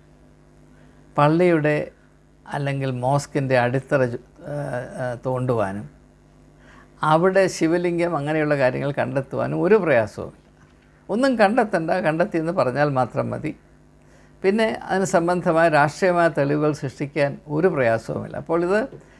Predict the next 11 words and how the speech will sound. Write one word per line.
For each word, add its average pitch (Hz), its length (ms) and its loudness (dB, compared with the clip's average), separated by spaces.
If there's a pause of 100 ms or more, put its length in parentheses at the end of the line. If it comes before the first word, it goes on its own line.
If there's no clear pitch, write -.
(280)
ഈ 170 120 0 (180)
അസത്യത്തിൻ്റെ 220 680 -2 (120)
കൃഷി 160 340 -2 (1120)
രാഷ്ട്രീയത്തിൽ 175 840 2
ഇന്ന് 147 180 -2
വളരെയധികം 156 640 -2 (720)
പ്രാധാന്യം 147 580 0 (540)
പ്രാപിച്ചു 160 560 0
കഴിഞ്ഞു 151 360 2
എന്ന് 135 160 -4
നമുക്കറിയാം. 131 480 -4